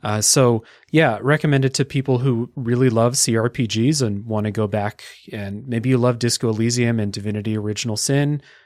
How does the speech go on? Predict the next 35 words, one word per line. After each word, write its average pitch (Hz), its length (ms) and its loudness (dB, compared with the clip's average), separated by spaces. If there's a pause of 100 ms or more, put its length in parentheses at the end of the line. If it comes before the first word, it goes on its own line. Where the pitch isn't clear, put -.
(240)
and, 101 340 -2
uh, 101 180 0
some 139 180 0
of 131 80 2
those 127 180 0
others, 135 340 2
and 123 60 -4
you 110 80 0
wanna 113 160 -2
go 117 140 -2
back 113 360 -2
and 104 220 -4 (480)
kinda 117 220 0
play 117 480 2 (560)
one 117 240 0
of 117 80 2
the 117 160 2
O 117 100 4
Gs, 151 640 0
I 123 140 -2
say. 165 420 0
Yeah, 135 320 -2
Baldur's 135 360 0
Gate 135 200 0
two 143 200 -2
would 139 120 -2
be 131 120 2
a 123 40 0
good 127 200 -2
one. 175 240 0 (560)
Also 143 340 4
recommended 135 680 0
for 123 340 -2
people 135 480 -2
who 127 420 0